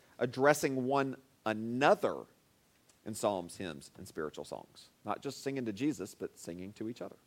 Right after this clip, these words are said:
Week and a half out, for, I'm working on my sermon for November twenty-eighth and talking about what, how do we encourage one another to love and to good deeds, not forsaking assembling together. One of the ways that we encourage one another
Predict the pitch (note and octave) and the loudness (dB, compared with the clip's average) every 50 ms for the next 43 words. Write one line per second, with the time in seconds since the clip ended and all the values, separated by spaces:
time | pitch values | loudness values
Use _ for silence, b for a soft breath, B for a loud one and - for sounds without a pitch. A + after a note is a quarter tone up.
0 | _ _ _ _ _ _ _ _ _ _ b b b b b b b b b b | _ _ _ _ _ _ _ _ _ _ b b b b b b b b b b
1 | b b _ _ _ _ _ - G#2+ A#2 A#2 - C3 B2 B2+ C#3 C#3 - E3 D3+ | b b _ _ _ _ _ -6 -2 -2 0 2 2 4 4 4 4 6 6 4
2 | - - - - - - - - D#2 C2+ - G1+ G#1 B1 - G2+ G#2 - A#2+ A2+ | 4 2 -2 -16 -18 -16 -14 -14 -16 -16 -16 -18 -14 -6 -2 -2 -2 0 -2 -2
3 | A2+ A#2 A2+ - D3 C#3+ C3 G#2+ G2 - - F#2+ F#2+ F#2+ F#2+ F#2 F#2 F#2 F#2 - | -2 -2 0 2 2 2 2 2 -4 -6 -6 -4 -2 -2 -2 -2 -4 -6 -8 -12
4 | - _ _ _ _ _ _ _ _ _ _ _ - G2+ F2+ G#2+ A2 A2 A2+ - | -20 _ _ _ _ _ _ _ _ _ _ _ -14 -10 -6 -4 -4 -4 -4 -4
5 | C#3+ C#3 C#3+ D#3 C3+ F#2+ - - - _ b b b b b - G2 - A2+ A#2 | -2 0 2 2 2 2 0 -6 -20 _ b b b b b -10 -2 2 2 2
6 | - B2 A2+ A2+ A2+ A2+ G#2+ G#2+ A#2 A2+ - - - B2 B2+ B2+ C3 B2 F2+ A2 | 4 4 4 6 6 6 6 4 2 0 0 0 2 2 4 4 2 0 -2 -4
7 | - - - - C#3 C#3 C#3 B2 B2+ B2+ C3 B2+ A#2+ B2+ C#3+ D3+ A2 F2+ - - | -10 -10 -4 0 2 2 2 0 -2 -4 -2 0 4 4 4 4 2 0 -4 -4
8 | G#2+ G#2 A2 A#2 B2+ C3 A#2 G#2 E2+ G2+ G#2+ G2 A#2 G#2+ G2 G#2 C#3+ C#3+ - - | -2 2 4 6 6 6 6 4 0 -4 -2 0 0 0 2 2 0 0 0 0
9 | A2+ A#2+ - - - B2+ - - - C#3+ C#3 C#3 C#3+ - C3 A#2 A#2 A2+ - - | -2 -2 -2 -2 -6 -10 -8 -2 2 4 4 4 2 0 -4 -2 -2 -4 -4 -6
10 | A2+ - - C#3 C3+ B2 B2 A2+ A2 G#2 - G#2+ G2+ C3 D3+ D#3 A2+ F#2 F#2+ G#2 | -6 -4 -2 -2 -2 0 0 0 -2 -2 -4 0 4 4 4 4 2 0 -4 -4
11 | A2 A#2 A2 A#2 A#2 A#2 A2 - - A2+ A2 G2+ - - - - C#3+ D3 D#3 D3+ | -2 0 2 2 2 2 0 -2 -4 -4 -4 -4 -8 -10 -6 -2 2 4 4 2
12 | B2+ - - A2+ A#2+ A#2+ A#2 - - A2 G#2+ G#2+ G#2+ A2 A#2+ A#2+ E3+ - - G#2 | 2 -2 -6 -4 -4 -4 -2 -2 -2 -2 -2 -2 -2 0 2 2 2 4 2 0
13 | F#2 G2+ C3 C#3 | 2 0 -2 -4